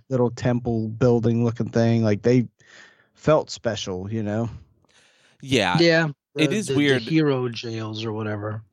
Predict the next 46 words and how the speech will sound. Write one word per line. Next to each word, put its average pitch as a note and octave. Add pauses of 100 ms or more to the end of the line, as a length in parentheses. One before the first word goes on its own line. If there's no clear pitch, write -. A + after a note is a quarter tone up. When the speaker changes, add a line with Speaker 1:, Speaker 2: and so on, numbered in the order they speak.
(280)
Speaker 1:
Yeah. G3+
Speaker 2:
Largely G#2+ (240)
every A#2+
area, A2
even, A2
like, G#2+
they B2
all D3
look C#3
different C#3+
and G#2+
are G2
cool, B2+
like, G#2 (140)
outside, A#2
but A2
once A#2
you A#2
get G#2+
into G#2
the F#2
little F#2+
caves F#2+
and F2+
dungeons, F#2+
they're G#2 (180)
basically B2
the G#2
same G2
place. - (120)
<laughs> C3+
You're B2
like, A2
"Oh." F#2+ (400)
Speaker 3:
Mm-hmm. D3 (420)
Speaker 2:
But F3
Speaker 1:
<laughs> -
Speaker 2:
again, B2+
Speaker 3:
They're -
Speaker 2:
I G#2
mean, F#3+
Speaker 3:
chalice -
dungeons. A2
Speaker 2:
we're D3
complaining F#3
about C3+